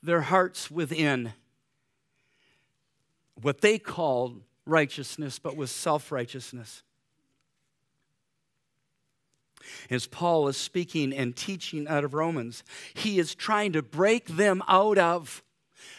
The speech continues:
their confidence in their heritage, their confidence in their own human-developed religion,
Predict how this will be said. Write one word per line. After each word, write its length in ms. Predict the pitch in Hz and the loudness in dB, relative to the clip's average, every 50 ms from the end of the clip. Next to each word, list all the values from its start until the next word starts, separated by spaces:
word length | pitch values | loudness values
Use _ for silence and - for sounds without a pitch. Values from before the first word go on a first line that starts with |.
| - - | -20 -14
their 360 | 143 127 175 196 208 220 208 | -2 4 6 6 6 6 2
confidence 1000 | 208 - - 220 226 220 220 - - 202 180 165 147 139 - - - - - - - _ _ _ _ _ _ _ _ _ _ _ _ _ _ _ _ _ | 0 -2 0 2 2 2 0 -2 -4 -2 -2 -2 -4 -4 -4 -4 -2 -2 -2 -4 -6 _ _ _ _ _ _ _ _ _ _ _ _ _ _ _ _ _
in 300 | - 185 185 185 185 175 | 0 0 0 0 0 -2
their 320 | 147 175 190 202 202 196 180 | 2 4 4 4 4 2 2
heritage, 760 | 147 - 214 220 202 190 165 - - 180 160 151 - - - - - - - | 2 4 6 6 6 4 2 0 -4 -8 -8 -8 -10 -14 -14 -14 -16 -18 -8
their 280 | - 135 180 220 240 233 | 0 6 6 8 8 6
confidence 880 | - - - - 240 233 226 208 - - 196 156 143 131 127 120 - - - - - - | 2 -4 -2 2 2 2 2 0 -2 -4 -2 -2 -2 -2 -4 -6 -12 -14 -14 -18 -10 -4
in 240 | - 185 170 170 175 | 0 0 0 0 2
their 340 | 147 196 214 233 240 247 - | 4 6 8 8 6 4 4
own 420 | 226 233 220 226 226 226 214 180 147 - - - - - | 2 0 2 2 2 2 0 -2 -4 -6 -14 -20 -20 -20
human-developed 1300 | _ - - 190 233 240 240 247 254 240 226 185 - 160 190 202 160 190 190 214 208 214 - - 147 139 | _ -6 -2 0 2 2 2 2 2 0 -2 -2 -2 -2 0 2 4 4 4 4 4 2 -2 -4 -6 -2
religion, 720 | 160 190 185 180 196 214 190 135 135 180 131 110 101 | 2 6 8 8 8 8 6 4 -2 -4 -4 -4 -10